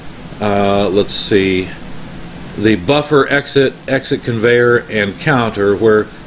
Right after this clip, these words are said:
the buffer, exit, and exit conveyor would control the speed of those conveyors. And then the counter is that display that I showed you on the control,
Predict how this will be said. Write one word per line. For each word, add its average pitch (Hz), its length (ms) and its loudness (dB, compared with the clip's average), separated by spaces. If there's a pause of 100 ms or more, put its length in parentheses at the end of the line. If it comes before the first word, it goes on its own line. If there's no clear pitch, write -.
(160)
the 110 180 2
buffer, 127 400 2
exit, 120 240 -2
and 107 80 -4
exit 113 220 -4
conveyor 107 300 0
would 98 140 -2
control 101 300 -2
the 82 80 -6
speed 123 380 0 (100)
of 92 100 -4
those 92 280 0
conveyors. 92 540 -2 (500)
And 101 80 0
then 95 100 0
the 90 60 -2
counter 139 520 2
is 104 340 0
that 92 300 -2
display 95 560 0
that 92 140 -2
I 98 100 2
showed 95 320 -2
you 92 160 -4 (420)
on 101 180 0
the 92 80 -2
control, 104 640 2